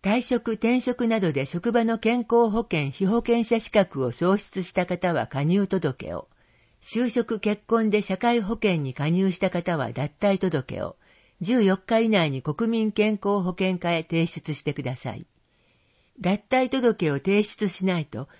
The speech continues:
社会保険との二重加入となり、保険料も二重にかかりますのでご注意ください。また、令和七年度から引き続き、就学中の被保険者に適用される特例、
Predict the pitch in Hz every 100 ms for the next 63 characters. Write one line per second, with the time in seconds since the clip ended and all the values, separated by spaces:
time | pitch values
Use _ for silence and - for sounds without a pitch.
0 | _ _ - 185 240 254 214 233 202 180
1 | 160 143 139 151 156 247 233 220 202 151
2 | 127 127 131 - - _ _ _ - 180
3 | 240 220 170 143 135 135 147 156 226 226
4 | 226 202 214 208 202 208 - 135 117 120
5 | 139 139 185 156 123 110 113 - 95 -
6 | _ _ _ _ _ _ _ _ _ 156
7 | 170 170 - _ _ - 240 254 190 160
8 | 156 196 202 202 165 131 127 120 120 -
9 | 196 202 185 185 170 - _ _ - 220
10 | 233 233 233 214 214 208 196 190 - 196
11 | 220 233 233 214 165 135 113 151 - 196
12 | 190 180 170 170 165 - 147 180 160 151
13 | 143